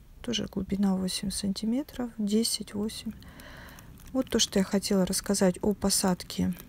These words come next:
луковичных, особенности о мускари. Хочу показать кустик мускари, который был у меня в этом году на даче уже этой весной.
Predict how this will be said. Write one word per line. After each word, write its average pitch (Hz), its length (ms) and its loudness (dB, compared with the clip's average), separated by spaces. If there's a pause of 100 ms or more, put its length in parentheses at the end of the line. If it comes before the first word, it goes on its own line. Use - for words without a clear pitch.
луковичных, 220 720 4
особенности 185 800 4
о 233 60 4
мускари. 190 640 4
Хочу 220 240 6
показать 196 460 4
кустик - 420 4
мускари, 196 640 6
который 220 400 2
был 208 180 6
у 196 80 8
меня 185 260 6
в 180 120 2
этом 180 340 4
году 185 320 4
на 185 160 6
даче 180 400 2
уже 180 200 4
этой 185 260 4
весной. 185 720 2